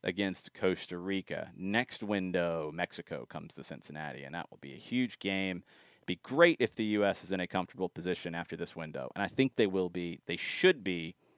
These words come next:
Gotta get the job done now. I think the expectations maybe are more realistic.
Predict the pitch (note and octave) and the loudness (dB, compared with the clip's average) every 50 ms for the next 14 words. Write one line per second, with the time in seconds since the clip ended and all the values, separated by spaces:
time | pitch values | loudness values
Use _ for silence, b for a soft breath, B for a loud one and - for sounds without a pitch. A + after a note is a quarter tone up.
0 | _ _ _ _ _ _ _ _ _ - A2+ A2 A2 G#2 G2+ - - F2+ F#2+ F#2+ | _ _ _ _ _ _ _ _ _ 8 8 8 10 8 6 2 2 4 4 6
1 | F2+ E2+ F2+ G2 F#2+ F2+ E2 E2 E2+ E2 E2 - - - - F2+ F2+ - _ - | 6 6 6 4 2 2 0 -4 -6 -8 -10 -12 -12 -10 -8 -8 -8 -8 _ -4
2 | F#2 F2 E2+ E2+ E2+ E2 E2 D#2+ - b b b b b b b b b b b | -2 -2 0 -2 -2 -4 -6 -8 -10 b b b b b b b b b b b
3 | b b b b b b - C#3+ - - - - D3+ - - - - C3 B2+ C3 | b b b b b b 6 6 6 8 8 8 8 8 8 4 4 6 6 6
4 | B2+ - - A#2+ A2+ A2 G#2+ F#2+ - G#2 G#2 G#2+ G#2+ A2 A2+ - G2 G#2 G#2 G2+ | 6 4 4 4 4 4 4 2 4 4 6 6 6 6 4 6 6 6 6 6
5 | G2+ G2+ G2+ G2+ F#2+ F2+ G2 G2 F#2+ F#2+ F#2 G2+ G#2 - - - D3+ D3+ - - | 6 6 6 4 4 2 4 6 6 8 8 6 6 4 4 2 2 2 2 -2
6 | - | -16